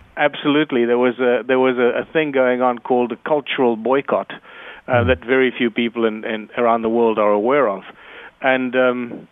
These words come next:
Speaker 1: if you're a white South African musician, your, your, uh, your career was, that's it, you were doomed. And, um, so I went back to South Africa and carried on in the music industry, and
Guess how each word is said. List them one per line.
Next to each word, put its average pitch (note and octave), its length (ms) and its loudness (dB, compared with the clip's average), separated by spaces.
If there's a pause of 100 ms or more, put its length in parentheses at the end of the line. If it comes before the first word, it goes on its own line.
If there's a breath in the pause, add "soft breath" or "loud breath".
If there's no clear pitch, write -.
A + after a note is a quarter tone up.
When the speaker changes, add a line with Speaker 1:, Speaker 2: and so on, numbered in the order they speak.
(120)
Speaker 1:
if C3 200 -2
you're C#3+ 180 2
a B2+ 100 2
white A#2+ 280 0
South B2 160 2
African A#2+ 360 -4
musician, G#2+ 500 -4
your, G2 240 -2
your, G2+ 360 0
uh, G2 140 2
your G#2 180 -2
career A2 400 4
was, F#2 160 -2 (140)
that's G2+ 180 -4
it, A2 180 -4
you G2+ 100 -6
were G2 60 -4
doomed. G2+ 420 -2 (680 loud breath)
And, C#3 280 0
um, C3+ 400 0 (160)
so C#3+ 460 2 (100)
I C#3 40 2
went C#3 260 0
back C3 260 0
to C3 140 -12
South A2 160 0
Africa B2 580 -2
and A#2 220 -4
carried A#2 320 -2
on A2+ 220 -2
in A#2 40 -6
the A#2+ 60 -6
music A2 380 -8
industry, A#2 440 -2
and C3+ 160 0